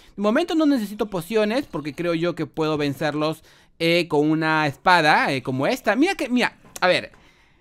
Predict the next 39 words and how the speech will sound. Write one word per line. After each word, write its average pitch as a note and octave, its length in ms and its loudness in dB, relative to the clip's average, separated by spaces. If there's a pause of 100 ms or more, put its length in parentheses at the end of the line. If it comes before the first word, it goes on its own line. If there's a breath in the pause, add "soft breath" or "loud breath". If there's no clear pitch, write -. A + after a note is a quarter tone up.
(260 soft breath)
Eh, A3+ 560 2 (300)
le A#3 140 6
he - 20 2
puesto F4 340 -4
nombres A#3+ 480 4
así F#3+ 200 -2
porque, G#3 520 -4
porque D#3 260 -2
en D#3+ 120 2
fin, G#3 460 -2
eh, D3+ 440 0
dirán, E3+ 260 2
"Estoy F3 240 -4
loco", F3 300 0
pero E3 160 -2
<laughs> - 0 -
bueno, E3+ 280 2
yo F#3+ 160 -4
le F#3 140 0
puse F3+ 300 -4
nombres E3 300 -2
a D#3+ 60 -2
mi, C3+ 140 0 (100)
a C#3+ 140 -2
mi, C#3 280 0
a C#3 100 -2
mi C#3+ 120 2
armadura C#3 360 -2
completa. D#3 560 -2 (400 loud breath)
Eh, D3 360 2
aquí E3 280 -6
la D#3 100 0
espada C#3+ 340 0
le D3 80 -2
he C3+ 40 -8
puesto C#3+ 420 -8
Desnucadora, D#3+ 880 0
filo E3 240 -4
cinco. G#3+ 540 -4